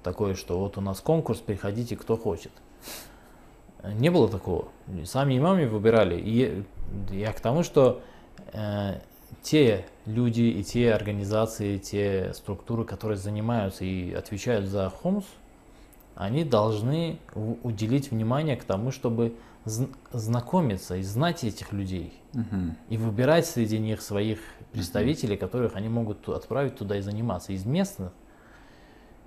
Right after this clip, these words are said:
Speaker 1: из тех, кто может н-, знать местные языки, может знать и так далее, то есть этим заниматься.
Speaker 2: Нравы, обычаи и все, что нужно для правильного донесения.
Speaker 1: Да,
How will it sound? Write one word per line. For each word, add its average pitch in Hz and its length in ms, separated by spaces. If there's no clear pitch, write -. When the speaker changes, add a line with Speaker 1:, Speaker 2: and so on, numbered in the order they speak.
Speaker 1:
из 92 140
тех, 123 220
кто 107 380
может 156 480
н-, 117 220
знать 139 440
местные 120 480
языки, 113 600
может 110 400
знать 107 500
и - 60
так 104 200
далее, 113 220
то - 80
есть 90 120
этим 107 220
заниматься. 113 460
Speaker 2:
Нравы, 98 580
обычаи 92 800
и - 40
все, - 220
что - 200
нужно 101 440
для 92 300
правильного 98 560
донесения. 95 560
Speaker 1:
Да, 104 240